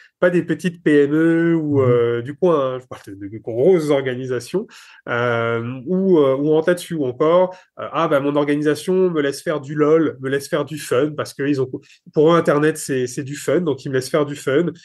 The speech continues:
Speaker 1: et puis j'ai pas de compte à rendre. » Donc là, tant mieux, parce que la personne, elle s'amuse, et puis ça crée souvent une belle image, tout ça.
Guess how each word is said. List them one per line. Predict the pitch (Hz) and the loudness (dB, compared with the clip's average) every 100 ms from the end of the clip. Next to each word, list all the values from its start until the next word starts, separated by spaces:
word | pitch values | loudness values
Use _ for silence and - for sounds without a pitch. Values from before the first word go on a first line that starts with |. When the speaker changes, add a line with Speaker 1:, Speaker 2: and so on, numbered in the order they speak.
| _ | _
Speaker 1:
et | 120 | -10
puis | 123 | -6
j'ai | 147 | -2
pas | 151 | -2
de | |
compte | - 180 175 | 0 2 2
à | |
rendre. » | 156 135 127 117 | 2 0 -2 -4
Donc | 120 | 0
là, | 160 | 0
tant | - 147 | 2 0
mieux, | 160 185 185 | 2 2 2
parce | 139 | -2
que | - | -4
la | 131 | -4
personne, | 123 - 151 | -4 -4 -4
elle | 127 | -4
s'amuse, | 120 120 123 156 160 131 | -4 -4 0 0 0 -2
et | |
puis | 120 | -6
ça | 123 123 | -6 -6
crée | - 143 135 | 0 2 2
souvent | 117 127 131 | 0 -4 -6
une | 127 | -2
belle | 117 | -4
image, | 123 127 151 151 - | -4 -4 -2 -4 -8
tout | 131 | -10
ça. | 254 | -10